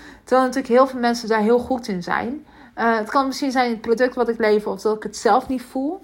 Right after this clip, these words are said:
Want ik merk wel, als ik zelf iets doe en ik voel het heel erg en ik vind het ook echt leuk om te doen,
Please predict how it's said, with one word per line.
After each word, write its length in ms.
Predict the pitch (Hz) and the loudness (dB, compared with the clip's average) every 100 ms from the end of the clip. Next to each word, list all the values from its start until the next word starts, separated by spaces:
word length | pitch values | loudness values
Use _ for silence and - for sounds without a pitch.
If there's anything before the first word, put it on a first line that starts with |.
| - - - | -16 -20 -6
Want 140 | 220 | -4
ik 80 | 214 | -2
merk 180 | 220 214 | -4 0
wel, 220 | 226 269 | 2 2
als 180 | - - | 0 -6
ik 100 | 220 | -6
zelf 280 | - 233 233 | -2 -2 -2
iets 180 | 196 | -8
doe 200 | - 233 | -6 -6
en 60 | 196 | -4
ik 100 | 190 | -8
voel 320 | - 262 311 | -8 -4 -2
het 140 | 349 - | -2 0
heel 180 | 254 | 0
erg 240 | - 269 294 | 2 -2 -2
en 80 | 233 | -8
ik 80 | |
vind 180 | - 214 | -6 -6
het 140 | 202 - | -6 -4
ook 60 | |
echt 220 | - 277 | -2 0
leuk 180 | 247 214 | 0 0
om 120 | 208 | -4
te 100 | 185 | -6
doen, 340 | 180 214 320 | -8 -8 -8